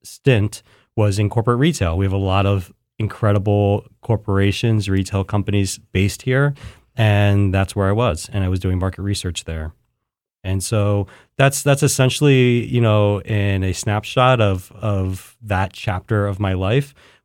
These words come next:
But I, while I was doing corporate retail, and I, I love market research,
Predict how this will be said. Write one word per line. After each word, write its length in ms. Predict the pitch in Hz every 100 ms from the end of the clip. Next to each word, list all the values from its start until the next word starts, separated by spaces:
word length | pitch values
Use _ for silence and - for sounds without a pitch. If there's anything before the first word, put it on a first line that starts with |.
| _ 117
But 280 | 107 104 -
I, 460 | 113 110 110 104 -
while 260 | - 107 113
I 140 | 113
was 200 | 110 104
doing 240 | 123 131 135
corporate 380 | - - 113
retail, 520 | 104 123 117 101 95 98
and 100 | 98
I, 100 | 95
I 120 | 110
love 400 | 104 107 127 117
market 320 | 110 107 104
research, 720 | 95 95 - 78 71 - -